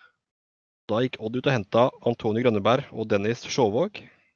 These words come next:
rett inn, rundt en uke før kampstart.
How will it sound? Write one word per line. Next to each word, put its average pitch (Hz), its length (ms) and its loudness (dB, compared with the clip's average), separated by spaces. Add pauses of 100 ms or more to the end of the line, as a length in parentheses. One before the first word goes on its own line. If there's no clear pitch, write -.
(840)
rett 127 300 4
inn, 180 140 6 (260)
rundt 113 320 -4
en 139 100 2
uke 120 320 -6
før 117 140 0
kampstart. 117 380 0